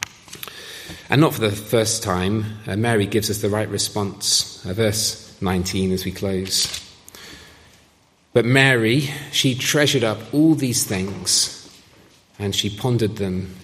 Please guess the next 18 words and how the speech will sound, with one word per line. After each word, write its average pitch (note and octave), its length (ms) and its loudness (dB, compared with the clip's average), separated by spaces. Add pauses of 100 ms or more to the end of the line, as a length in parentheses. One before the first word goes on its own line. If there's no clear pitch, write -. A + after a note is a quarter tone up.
(120)
in F#2+ 100 -6
her F#2 140 -4
heart." F#2+ 680 -6 (1400)
And G#2 160 -2
I - 40 2
think B2+ 260 6
Luke's C3 240 -2
point, - 340 -2 (400)
as G#2 220 -2
you A2 120 0
begin A#2+ 440 2
to A#2+ 160 -2
read A#2 320 0
his G#2+ 140 0
book, A2 420 -2
is A#2 100 0
that B2+ 140 4
if - 340 2